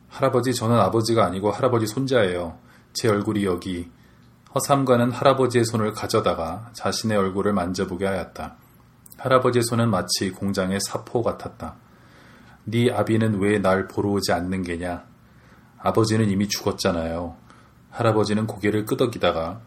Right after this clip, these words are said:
입가에서 침이 흘러나오자 입을 삐딱하게 하고서 침을 약간 삼킨 후 말을 이었다. "아들아, 넌 뼈대가 좀 쓸만하냐?" "튼튼하죠. 그런데 할아버지, 저는 아버지가 아니고."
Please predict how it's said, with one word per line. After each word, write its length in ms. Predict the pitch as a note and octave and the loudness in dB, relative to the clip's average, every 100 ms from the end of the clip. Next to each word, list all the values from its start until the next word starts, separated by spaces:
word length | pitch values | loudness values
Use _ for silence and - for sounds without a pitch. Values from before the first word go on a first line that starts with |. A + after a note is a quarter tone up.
| - - - | -20 -20 -8
입가에서 560 | G#2 - G#2+ G#2 G#2+ | -8 0 2 2 0
침이 280 | G#2 - C#3+ | -4 -4 -2
흘러나오자 760 | C3 C3 B2 F#2+ F2 F2+ F#2+ F#2+ | 0 0 2 0 -2 -2 -4 -2
입을 380 | G2+ G#2+ G#2+ - | -4 -2 -4 -4
삐딱하게 580 | C3+ - D3 - A#2 A#2 | -6 0 0 0 -2 0
하고서 600 | G2+ F2+ - F#2 F2 - | 0 -2 -6 -6 -6 -6
침을 360 | - C#3 C#3 A#2 | -6 -4 -2 -2
약간 300 | F2 G#2 G2+ | -2 0 -2
삼킨 440 | - C3+ - F#2+ | -2 -8 -6 -6
후 140 | E2 F2 | -6 -2
말을 360 | F2+ F#2+ G2+ | 0 2 2
이었다. 440 | F2 D#2+ - D2+ - - - - - - - - - - - - - | -2 -6 -10 -12 -12 -20 -20 -20 -20 -20 -20 -20 -20 -20 -20 -20 -8
"아들아, 480 | - G2 G#2 F#2 E2+ | 0 2 4 4 2
넌 240 | G2 A2 A2+ | 0 0 2
뼈대가 400 | C3+ C3 B2 A#2 | 2 4 6 4
좀 160 | A2 G#2 | 2 -2
쓸만하냐?" 580 | C3+ B2+ A#2+ A#2 A#2+ A#2+ - - - - - - - - - - - - - - - - - - | 0 2 2 2 0 -4 -12 -20 -20 -20 -20 -20 -20 -20 -20 -20 -20 -20 -20 -20 -20 -20 -12 -6
"튼튼하죠. 760 | D3+ - C#3 C3+ A2 F2+ F2 - - - - | -2 0 4 4 4 2 0 -10 -20 -20 -2
그런데 280 | A2+ A2 B2 | 0 2 4
할아버지, 400 | C#3+ A#2 G#2+ G#2+ | 4 4 2 0
저는 240 | G#2 G#2+ | 0 2
아버지가 480 | F#2 A2 G#2 G#2 G#2+ | 2 2 2 4 2
아니고." 420 | F#2+ F#2 F#2 | 2 -4 -6